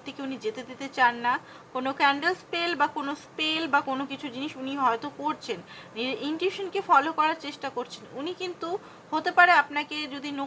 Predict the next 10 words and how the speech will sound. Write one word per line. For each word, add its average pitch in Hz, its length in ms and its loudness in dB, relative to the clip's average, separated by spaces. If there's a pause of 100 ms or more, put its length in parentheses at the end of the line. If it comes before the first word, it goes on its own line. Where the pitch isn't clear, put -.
contact 311 280 -4
সিচুয়েশনে 311 460 -6
আছেন, 311 240 -2
মেসেজ 269 600 0
বা 262 140 4 (160)
কল 247 360 6
বা 262 140 2
কোনোভাবে 277 480 -2
যোগাযোগ 262 480 -4
করার 262 240 6